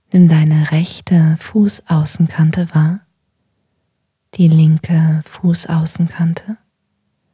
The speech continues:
die rechte Ferse, die linke Ferse,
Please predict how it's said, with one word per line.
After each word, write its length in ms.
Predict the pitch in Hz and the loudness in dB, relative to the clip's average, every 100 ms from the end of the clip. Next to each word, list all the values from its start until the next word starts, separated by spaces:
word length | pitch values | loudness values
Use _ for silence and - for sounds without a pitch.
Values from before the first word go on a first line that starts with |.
| _ _ _ _ _ _ _ | _ _ _ _ _ _ _
die 160 | - 165 | -2 0
rechte 800 | 156 151 156 - - 170 160 160 | 0 -2 -4 -10 -2 0 2 0
Ferse, 800 | - - 156 151 151 - 170 180 - _ _ _ _ _ _ _ _ _ _ _ _ _ - | -4 -6 0 0 0 -2 -6 -6 -10 _ _ _ _ _ _ _ _ _ _ _ _ _ -2
die 120 | 175 | 4
linke 680 | 160 156 151 - 160 156 147 | 6 6 4 0 -4 -2 -4
Ferse, 720 | - - 160 151 151 - 180 | -8 -6 -2 0 -2 -4 -6